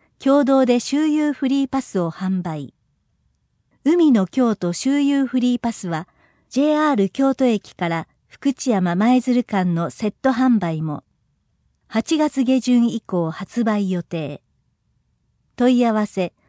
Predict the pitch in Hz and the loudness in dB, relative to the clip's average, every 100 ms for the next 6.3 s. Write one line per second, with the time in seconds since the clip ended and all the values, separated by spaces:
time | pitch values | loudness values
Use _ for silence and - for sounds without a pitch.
0 | _ _ _ - 285 302 - 285 - 240 | _ _ _ 0 2 2 0 0 2 0
1 | 247 226 - - 180 - _ _ _ _ | 0 -4 -8 -10 -8 -8 _ _ _ _
2 | _ _ _ 202 233 220 202 208 _ _ | _ _ _ 0 2 4 2 -2 _ _
3 | _ 214 294 320 311 214 156 156 151 _ | _ 2 4 4 4 4 0 -6 -10 _
4 | _ 208 269 311 320 - 214 180 170 160 | _ 0 4 4 2 0 -2 0 0 -2
5 | 160 - 254 302 - 277 185 165 180 165 | -4 2 4 4 2 0 0 -2 -6 -6
6 | 180 147 | -10 -10